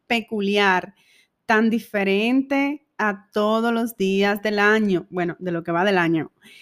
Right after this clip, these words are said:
Qué día tan emocionante, tan encantador, tan entusiasta. De verdad que ha sido un día muy diferente a los que hemos vivido, yo me atrevo a decir,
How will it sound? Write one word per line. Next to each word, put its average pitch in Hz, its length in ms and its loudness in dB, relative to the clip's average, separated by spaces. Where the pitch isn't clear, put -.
Qué 208 160 0
día 240 440 2
tan 220 500 2
emocionante, 214 1400 2
tan 214 220 2
encantador, 220 960 2
tan 220 180 0
entusiasta. 214 1200 0
De 214 140 0
verdad 220 420 4
que 226 140 2
ha 214 180 4
sido 226 400 -2
un 226 260 0
día 220 520 0
muy 262 220 6
diferente 202 720 2
a 185 140 0
los 190 160 0
que 196 140 -8
hemos 202 220 -2
vivido, 202 760 0
yo 202 220 -2
me 208 240 2
atrevo 202 400 0
a 240 80 6
decir, 226 600 0